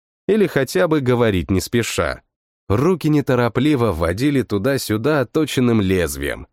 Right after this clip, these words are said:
снимая мелкие сучки и заусенцы,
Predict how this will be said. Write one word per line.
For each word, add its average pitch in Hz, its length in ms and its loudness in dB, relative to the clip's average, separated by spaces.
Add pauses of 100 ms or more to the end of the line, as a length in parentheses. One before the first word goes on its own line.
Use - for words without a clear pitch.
снимая 156 520 0
мелкие 151 480 0
сучки 143 520 -2
и 131 40 2
заусенцы, 98 960 -2